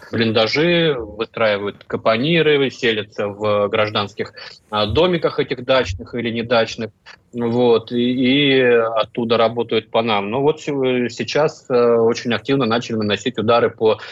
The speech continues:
этим островам планирующими бомбами. Можно посмотреть, у меня в Telegram-канале пару роликов есть. Зрелище такое впечатляющее, когда, э, не, не, не бомбочка с дрона, там гранатка падает, а падают, э, серьезные пятисоткилограммовая бомба, а,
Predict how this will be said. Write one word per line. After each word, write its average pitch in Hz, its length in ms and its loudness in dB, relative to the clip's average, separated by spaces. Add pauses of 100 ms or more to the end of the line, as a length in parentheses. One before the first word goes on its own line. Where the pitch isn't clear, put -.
(180)
этим 113 280 -2
островам 110 340 0
планирующими 107 540 -2
бомбами. 156 500 0
Можно 110 320 -2
посмотреть, 107 460 -4
у - 20 -6
меня 107 140 -2
в - 120 -8
Telegram-канале 110 720 -2
пару 139 280 0
роликов 127 440 -2
есть. 120 340 -2
Зрелище 131 440 -2
такое 120 320 -2
впечатляющее, 107 960 -4
когда, 104 640 -2 (320)
э, 104 280 0
не, 110 320 0
не, 107 140 -4
не 110 160 -2
бомбочка 139 540 -2
с 107 80 -4
дрона, 110 320 0
там 98 180 -6
гранатка 107 540 -2
падает, 98 560 -2
а 101 60 0
падают, 107 680 -2
э, 104 340 -2
серьезные 107 560 -2
пятисоткилограммовая 110 1040 0
бомба, 101 500 0
а, 101 300 0